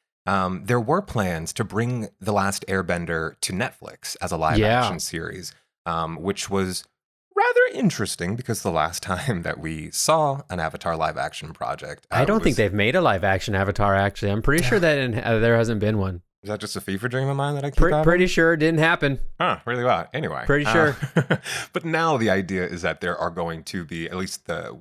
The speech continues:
Speaker 1: some of the projects that have been announced are a feature-length animated film, which is something that a lot of the Avatar fandom is obviously excited about. And, um, it's, I mean, it's fascinating just to see the logic at work here. Obviously, N-, Nickelodeon is not inclined to talk about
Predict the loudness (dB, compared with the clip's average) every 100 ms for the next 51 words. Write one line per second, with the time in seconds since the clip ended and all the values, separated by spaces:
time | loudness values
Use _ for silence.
0 | -10 -4 -4 -2 -4 -4 -8 -6 -6 -6
1 | -8 -8 -8 -8 -10 -18 -16 -10 -6 -4
2 | -4 -6 -8 -8 -6 -8 -12 -12 -14 -16
3 | -18 -12 -8 -6 -4 -6 -6 -4 -2 -2
4 | -2 -4 -4 -4 -6 -4 -8 -8 -12 -2
5 | -2 -2 -6 -12 -12 -12 -8 -4 -2 0
6 | 2 0 -2 _ _ _ _ _ 2 2
7 | 2 2 2 2 -2 -6 -6 0 0 0
8 | -2 2 4 4 0 0 0 0 2 2
9 | 2 -2 -2 -2 0 -2 -2 -6 -10 _
10 | -4 -2 0 0 0 -2 -6 -6 -6 -4
11 | -4 -4 -4 -4 -2 -2 -2 0 -2 -4
12 | -2 -4 -4 -6 -2 0 2 0 0 0
13 | 0 0 -2 -4 -2 -2 -4 -8 -6 -6
14 | -6 -10 -6 -6 -2 -2 -2 -4